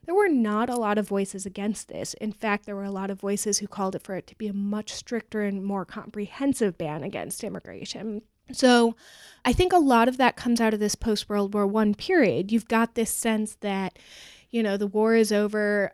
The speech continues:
um, interventionism has not worked, there's a, there's a pullback towards a more isolationist, um, perspective, and you've also got things like the waves of radicalism that come out of, out of the nineteen nineteen period, these waves of strikes, these things that are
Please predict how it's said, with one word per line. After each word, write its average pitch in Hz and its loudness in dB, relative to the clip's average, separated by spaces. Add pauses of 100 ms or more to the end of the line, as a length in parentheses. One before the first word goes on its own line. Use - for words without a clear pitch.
um, 202 0
interventionism 220 2
has 208 -6
not 202 0
worked, 208 0
there's 208 -2
a, 202 -8
there's 202 -4
a 190 -4
pullback 226 2
towards 214 -2
a 214 2
more 214 0
isolationist, 208 0 (100)
um, 208 0
perspective, 226 -2
and 262 0
you've 254 -2
also 240 0
got 208 -2
things 226 -6
like 139 -10 (520)
the 208 -2
waves 190 0
of 240 -4
radicalism 208 0
that 185 -4
come 208 -8
out 196 -6
of, 202 -6
out 196 -4
of 190 -12
the 202 -6
nineteen 190 -8
nineteen 196 -6
period, 202 -4
these 202 -4
waves 190 -8
of 240 -10
strikes, 285 0
these 208 0
things 214 -2
that 214 -2
are 208 0